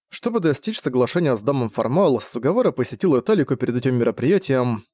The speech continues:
и там он встретил людей разных рас, таких как кошка-девочки и амазайцы. Они являлись свидетельством того, что этот мир был другим, однако главная горничная привезла только горничных людей в столицу. Это было как-то неправильно.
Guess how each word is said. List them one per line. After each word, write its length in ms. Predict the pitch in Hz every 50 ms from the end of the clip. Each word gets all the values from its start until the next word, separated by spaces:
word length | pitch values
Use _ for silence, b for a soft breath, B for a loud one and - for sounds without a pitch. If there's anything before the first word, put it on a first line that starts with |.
| _ _ _ _ _ _
и 120 | _ 110 110
там 240 | - - 185 202 175
он 120 | 143 123
встретил 440 | - - - - 202 - 165 131 123
людей 320 | 113 113 107 123 170 151
разных 380 | 120 123 123 110 - 113 - -
рас, 340 | 151 185 - - - - - _ _
таких 280 | 113 113 - 220 -
как 180 | - 131 117 -
кошка-девочки 760 | - 127 - - - 117 107 131 170 151 127 - - - 139
и 40 | 123
амазайцы. 800 | 120 117 117 107 113 127 110 73 - - - - 73 - - - _ _ _ _ _ _ _ _
Они 300 | - 107 107 113 120 135
являлись 420 | 131 127 110 117 123 127 123 113 -
свидетельством 600 | - 113 120 170 165 135 - - - 123 117 -
того, 280 | 104 104 104 127 175
что 140 | 170 - -
этот 180 | 123 120 107 -
мир 180 | 131 147 143
был 200 | 120 113 123 117
другим, 480 | 107 117 110 104 110 160 180 147 117 - _ _ _ _ _ _
однако 380 | - 127 123 120 - 262 - -
главная 440 | 135 135 180 202 165 151 139 127 113
горничная 580 | 101 170 220 226 185 151 135 - 139 127 120
привезла 440 | 117 117 113 110 113 110 123 - -
только 300 | - 143 135 123 123 117
горничных 540 | 110 127 151 147 131 117 - - 120 - -
людей 220 | 117 117 127 131
в 60 | 120
столицу. 680 | - - 120 107 110 110 - - - - - - - - _ _ _ _ _ _ _
Это 260 | - - - 131 120
было 240 | 107 113 120 156 214
как-то 240 | 214 139 107 - 139
неправильно. 800 | 131 135 113 135 123 117 107 101 95 - - - - - - -